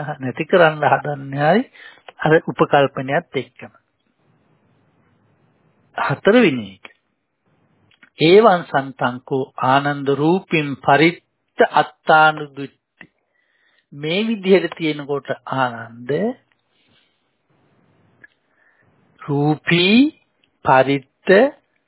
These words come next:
අත්තානුදුත්තිය. ඒ පාලි වචනේ බෙදලා ගමු, ඈ. රූපින් පරිත්තත්තානුදිට්ඨි කියලා පොතේ ඇති. පරිත්ත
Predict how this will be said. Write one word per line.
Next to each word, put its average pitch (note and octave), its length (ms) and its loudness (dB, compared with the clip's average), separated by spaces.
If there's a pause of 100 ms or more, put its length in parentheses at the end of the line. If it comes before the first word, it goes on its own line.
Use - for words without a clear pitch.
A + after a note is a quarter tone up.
(240)
අත්තානුදුත්තිය. F3+ 1400 -2 (1400)
ඒ C#3+ 160 -8
පාලි B2+ 320 -6
වචනේ D3 500 -2
බෙදලා C#3+ 360 4
ගමු, A#2+ 300 -4
ඈ. F3+ 200 -2 (480)
රූපින් C3 640 -2 (720)
පරිත්තත්තානුදිට්ඨි E3 1400 0
කියලා E3+ 240 -2
පොතේ D3+ 280 -2
ඇති. A2+ 220 -8 (100)
පරිත්ත C3 680 -4